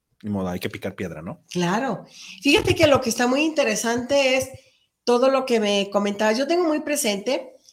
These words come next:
Speaker 2: que, que cuando veíamos, bueno, el fútbol, ¿no? Cuando, ya ahorita, aunque están y ya regresaron y juegan y todo, pero a lo mejor no con el mismo auge de antes de la pandemia, ¿no?
Speaker 1: Definitivamente.
Speaker 2: Que teníamos, por ejemplo,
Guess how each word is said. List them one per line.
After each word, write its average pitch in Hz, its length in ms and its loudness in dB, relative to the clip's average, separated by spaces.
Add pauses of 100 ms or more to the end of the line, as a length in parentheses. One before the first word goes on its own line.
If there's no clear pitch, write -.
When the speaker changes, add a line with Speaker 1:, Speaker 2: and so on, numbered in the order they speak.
(380)
Speaker 2:
que, 190 640 2
que 185 160 -8
cuando 196 640 2
veíamos, 285 760 -2
bueno, 165 340 -4
el 160 340 -4 (100)
fútbol, 180 460 -4
¿no? 262 220 -4
Cuando, 185 500 -6 (540)
ya 302 140 2
ahorita, 269 420 4
aunque 208 220 -2
están 214 500 2
y 180 420 0
ya 175 160 0
regresaron 180 800 -2
y 165 80 -4
juegan 175 400 -2
y 165 120 -4
todo, 247 420 -2 (420)
pero 185 120 6
a 190 40 6
lo 190 60 2
mejor 202 280 0
no 254 140 0
con 269 140 -2
el 226 120 0
mismo 208 400 -2
auge 202 340 0
de 190 160 -4
antes 170 300 -6
de 170 100 -6
la 151 160 -8
pandemia, 107 440 -16
¿no? 240 200 -12 (160)
Speaker 1:
Definitivamente. 98 720 -10
Speaker 2:
Que 226 80 4
teníamos, 220 480 2
por 233 160 -4
ejemplo, 214 960 0